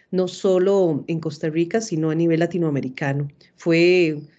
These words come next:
imagínense, desde mil novecientos dieciséis hasta los sesentas publicada,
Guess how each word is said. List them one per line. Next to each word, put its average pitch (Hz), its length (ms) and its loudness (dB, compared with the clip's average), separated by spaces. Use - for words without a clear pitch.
imagínense, 170 440 0
desde 160 180 -2
mil 170 100 0
novecientos 190 400 0
dieciséis 180 480 -2
hasta 185 200 -8
los 156 160 -6
sesentas 185 600 0
publicada, 175 760 -4